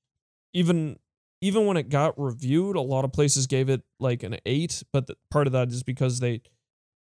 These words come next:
a lot of review sites, which makes sense,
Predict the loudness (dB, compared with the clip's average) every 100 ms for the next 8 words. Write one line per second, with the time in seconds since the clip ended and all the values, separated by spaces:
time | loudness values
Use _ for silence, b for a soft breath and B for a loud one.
0 | _ -2 2 4 2 0 2 2 0 0
1 | 2 2 0 -2 -4 -2 0 0 0 0
2 | -2